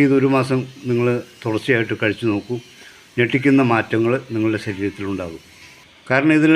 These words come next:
വൈറ്റമിൻസും ആൻറ്റി ഓക്സിഡൻറ്റും ഒക്കെ ധാരാളം അടങ്ങിയിട്ടുണ്ട്. ബി വൺ, ബി ടു, ബി സിക്സ് എന്നിവ ഉയർന്ന രീതിയിലാണ് ഇതിൽ ഉള്ളത്.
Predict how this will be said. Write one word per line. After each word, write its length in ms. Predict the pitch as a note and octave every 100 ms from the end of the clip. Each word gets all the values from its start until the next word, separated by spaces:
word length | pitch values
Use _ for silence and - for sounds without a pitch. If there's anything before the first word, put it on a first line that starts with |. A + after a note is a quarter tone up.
| D#3
വൈറ്റമിൻസും 640 | C#3 C3+ C#3 C#3 C3+ C#3 C#3+ B2+
ആൻറ്റി 240 | B2+ B2 C3 A#2+
ഓക്സിഡൻറ്റും 540 | - A#2+ A2+ A2+ A2+
ഒക്കെ 160 | G#2+ A2 G#2
ധാരാളം 400 | G#2 A2 G#2+ G#2+ G#2
അടങ്ങിയിട്ടുണ്ട്. 580 | G2 G2 F#2 G2 E2 D#2+ _ - - - - - _ _ _ - C3
ബി 120 | B2 C#3
വൺ, 140 | C#3+ C#3 C#3 - -
ബി 100 | C3 C#3 -
ടു, 80 | C#3+ B2+ - - -
ബി 120 | B2 C3+ C#3
സിക്സ് 340 | C3 - C#3 C#3 - A#2
എന്നിവ 260 | A#2+ B2+ C3 C3
ഉയർന്ന 360 | B2+ C#3 C#3 D#3+ B2+
രീതിയിലാണ് 540 | B2 A#2 A#2+ A2 G#2+ C3 - A2+
ഇതിൽ 160 | A2 A2+ A2
ഉള്ളത്. 280 | G#2+ G2+ F#2+